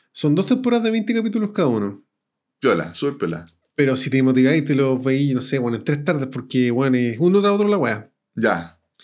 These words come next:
Speaker 1: Y son chistosos, weón, me han sacado carcajadas la wea.
Speaker 2: Ah, buena, weón. Ya,
Speaker 1: Sí,
Speaker 2: bacán.
Speaker 1: ahí, como te digo, yo espero que la próxima semana, siendo la subsiguiente, me voy a mandar el, la recomendación estrella ahí.
Speaker 2: Ya.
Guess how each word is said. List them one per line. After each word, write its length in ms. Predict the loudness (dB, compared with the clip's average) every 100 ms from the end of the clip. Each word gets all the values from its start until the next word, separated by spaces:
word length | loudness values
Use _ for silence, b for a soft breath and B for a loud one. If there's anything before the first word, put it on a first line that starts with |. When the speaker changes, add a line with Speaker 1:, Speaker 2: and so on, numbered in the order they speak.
| B B B
Speaker 1:
Y 100 | -2
son 180 | 0 0
chistosos, 500 | -2 -8 0 0 0
weón, 200 | 0 2
me 60 | 0
han 60 |
sacado 300 | -2 0 0
carcajadas 540 | -2 -4 -8 -4 -2 -2
la 80 | -4
wea. 340 | -4 -6 -12 _ _ _
Speaker 2:
Ah, 340 | -8 -6 -4 -4
buena, 460 | -2 -2 -2 -4
weón. 320 | -4 -4 -6 0
Ya, 160 | 2 2
Speaker 1:
Sí, 60 | 4
Speaker 2:
bacán. 100 | 2
Speaker 1:
ahí, 300 | 0 -6 -10
como 160 | -4 0
te 60 | 2
digo, 140 | 2
yo 180 | 0 -6 -6
espero 400 | -6 -2 0 2
que 80 | 2
la 80 |
próxima 240 | 0 0 0
semana, 300 | 0 2 2
siendo 180 | 2 2
la 80 | 2
subsiguiente, 520 | -2 0 0 0 -2
me 80 | -2
voy 100 | -2
a 40 |
mandar 300 | -4 -2 -2
el, 200 | 0 0
la 80 | 0
recomendación 540 | 2 0 0 -2 -4
estrella 340 | -4 -4 -4 -4
ahí. 180 | -8 -14 _ _ -6
Speaker 2:
Ya. 380 | -4 -4 -8